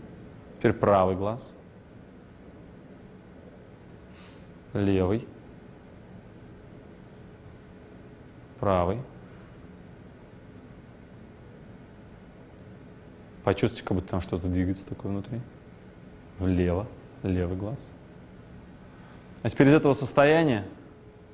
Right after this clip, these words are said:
вспоминаем, что перед вами эти экраны с самым худшим сценарием, и вы продолжаете со скучным видом смотреть на этот черно-белый экранчик. И дайте, пожалуйста, еще рекомендации.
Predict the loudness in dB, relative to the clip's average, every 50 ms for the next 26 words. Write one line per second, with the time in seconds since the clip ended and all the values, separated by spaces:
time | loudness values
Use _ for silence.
0 | -20 -20 -20 -20 -20 -20 -20 -20 -20 -20 -20 -20 -20 -20 -20 -18 -16 -10 -2 4
1 | 6 8 8 10 8 8 6 4 0 2 4 6 6 8 8 6 6 6 2 2
2 | 0 -2 0 2 2 4 4 4 2 0 -2 -4 -10 -18 -20 -20 -20 -20 -20 -20
3 | -20 -18 -12 -8 -2 4 6 6 8 6 6 4 2 0 2 0 -2 -2 -2 -2
4 | 0 2 2 4 4 2 2 0 -4 -8 -4 2 4 6 6 8 8 8 8 8
5 | 8 8 6 4 4 0 0 0 -2 -2 -4 -4 0 2 4 6 6 6 6 4
6 | 2 2 0 0 4 4 4 4 2 2 0 2 2 2 0 0 -2 -6 -10 -16
7 | -18 -20 -20 -20 -20 -20 -20 -20 -20 -20 -20 -20 -20 -20 -20 -20 -20 -18 -18 -20
8 | -20 -20 -20 -20 -20 -20 -20 -6 0 2 4 4 4 4 4 4 6 6 8 8
9 | 6 6 6 4 4 4 4 2 4 6 6 6 6 6 4 6 4 4 4 4
10 | 2 4 6 6 6 6 6 4 4 4 6 4 4 2 0 -4 -8 -8